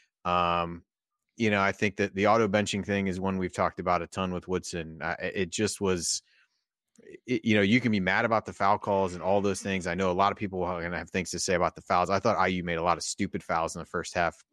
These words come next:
like fake tough guy stuff, trying to pull, like, Wisconsin type stuff, trying to make it look like a guy pulled you a certain way and do whatever.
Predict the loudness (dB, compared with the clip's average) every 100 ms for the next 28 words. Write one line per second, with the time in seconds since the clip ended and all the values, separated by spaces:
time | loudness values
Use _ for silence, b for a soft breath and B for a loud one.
0 | -8 -8 -8 -2 -2 -2 -4 -6 -2 -2
1 | -2 -4 -2 -2 -4 _ b b b _
2 | 0 0 0 0 2 2 0 -2 -2 0
3 | -2 0 0 -2 -2 -6 -4 -6 -4 -2
4 | -2 -4 -2 0 2 2 2 -2 b b
5 | -2 0 0 0 0 2 2 2 2 2
6 | 0 0 0 2 2 0 0 -6 -6 -2
7 | 0 0 -2 -4 -4 -2 0 0 -2